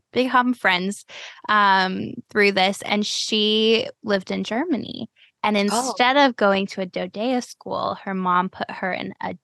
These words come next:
Speaker 1: German school. She was like, "You are not going to a Dodea school. Like,
Speaker 2: <laughs>
Speaker 1: you are in Germany. Like, you are going to a German school." And she's
Speaker 2: Yeah.
Speaker 1: like, "It was so hard."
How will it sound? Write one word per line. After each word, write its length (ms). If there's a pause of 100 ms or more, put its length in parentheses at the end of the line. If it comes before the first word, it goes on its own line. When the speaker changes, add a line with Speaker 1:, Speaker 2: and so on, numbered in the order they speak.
Speaker 1:
German 300
school. 260
She 160
was 140
like, 180
"You 120
are 160
not 540
going 240
to 120
a 60
Dodea 380
school. 240
Like, 120
Speaker 2:
<laughs> 100
Speaker 1:
you 180
are 120
in 200
Germany. 380
Like, 220
you 100
are 120
going 360 (120)
to 220 (520)
a 80
German 360
school." 280
And 400
she's 560
Speaker 2:
Yeah. 100
Speaker 1:
like, 180
"It 160
was 220
so 640
hard." 600